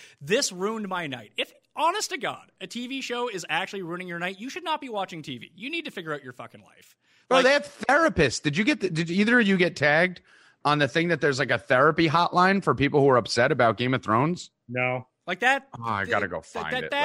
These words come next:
Speaker 2: Like, it's
Speaker 1: is
Speaker 2: millennial
Speaker 1: the,
Speaker 2: shit.
Speaker 1: yeah, like I say, that is the epitome of soft culture. Like, get over
Speaker 2: Right.
Speaker 1: it. It's a fucking T V show.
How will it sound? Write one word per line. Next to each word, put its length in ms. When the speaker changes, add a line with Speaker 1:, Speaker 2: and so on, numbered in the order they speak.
Speaker 2:
Like, 100
it's 240
Speaker 1:
is 40
Speaker 2:
millennial 520
Speaker 1:
the, 60
Speaker 2:
shit. 320
Speaker 1:
yeah, 120
like 80
I 20
say, 140
that 140
is 80
the 100
epitome 480
of 120
soft 580
culture. 440
Like, 320
get 160
over 280
Speaker 2:
Right. 160
Speaker 1:
it. 60
It's 140
a 40
fucking 300
T 160
V 140
show. 320